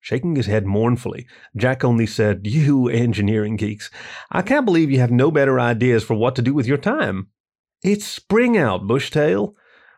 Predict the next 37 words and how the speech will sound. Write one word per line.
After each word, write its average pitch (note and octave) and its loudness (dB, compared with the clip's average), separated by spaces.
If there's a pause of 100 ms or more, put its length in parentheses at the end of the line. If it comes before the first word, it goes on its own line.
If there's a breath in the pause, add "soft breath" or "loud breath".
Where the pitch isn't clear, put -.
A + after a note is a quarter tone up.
(120)
Girls G3+ 4
are G3+ 2
cruising F#3 2
the E3+ 0
garden D#3+ 2
walks E3 0
in D3 2
their A#2+ 4
sundresses. B2 -2 (420)
Cute G#3+ 0
guys, F#3 2
or F#2+ -4
at F#2+ -4
least G#2 -2
I'm F#2 -4
told C3 -2
they're G#2+ -2
cute, B2+ 0
are F3 2
playing D#3 2
frisbee E3 0
and B2 2
sunbathing C#3 2
out C3 2
on A#2+ 2
the A#2 2
lawns." A#2+ -4 (800)
He C#3+ 0
gave D3+ 2
the A2 -2
fox A#2+ -4
a G2+ -6
pointed C3+ 0
look A#2+ -2
with F#2 -4
this F#2 -6
last. - -10